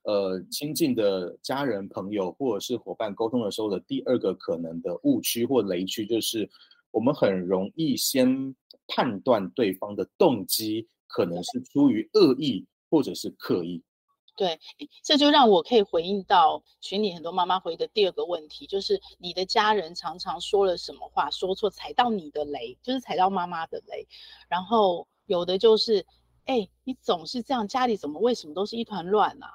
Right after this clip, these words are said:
Speaker 2: 或者是：“你到底在家干什么啊？你有没有煮饭啊？为什么每次你煮的都这么难吃，你的盐都放那么多？”对，就是彼此的沟通，可能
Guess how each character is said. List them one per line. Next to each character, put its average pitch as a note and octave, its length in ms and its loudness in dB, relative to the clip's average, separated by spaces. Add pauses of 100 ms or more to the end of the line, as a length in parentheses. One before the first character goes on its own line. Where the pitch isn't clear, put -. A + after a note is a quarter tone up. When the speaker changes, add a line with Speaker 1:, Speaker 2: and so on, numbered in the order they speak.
(220)
Speaker 2:
或 B3+ 100 2
者 A#3+ 40 2
是 A#3 160 -4 (180)
：“你 G#3 120 -8
到 D4+ 180 -2
底 G#3+ 80 2
在 A#3+ 140 0
家 B3 120 4
干 B3 240 0
什 E3 200 -6
么 C#3+ 100 -4
啊？ D3 160 -4
你 G3+ 140 -2
有 B3+ 100 0
没 G3 100 -2
有 B3 120 -2
煮 - 180 -16
饭 D#3 340 -2
啊？ - 80 -20 (260)
为 E4 100 -4
什 C#4 100 0
么 A3 60 4
每 E3+ 100 0
次 - 140 -4
你 A#3 100 2
煮 - 80 -6
的 A#3 60 -2
都 G#3 100 0
这 G#3+ 100 -4
么 G#3+ 60 -2
难 D3 240 -6
吃， - 180 -12
你 F3 60 -6
的 E3 80 -6
盐 F3 180 -4
都 G3+ 120 2
放 G3+ 220 -2
那 G3 60 0
么 E3+ 120 -6 (100)
多？” D3+ 320 -2 (420)
对， F#3+ 200 4
就 C#4+ 120 -2
是 C4+ 380 2 (420)
彼 A#3+ 160 4
此 B3 160 -4
的 F#3+ 120 4
沟 G#3 200 6
通， G#3+ 240 2
可 G#3 200 -2
能 E3 280 -8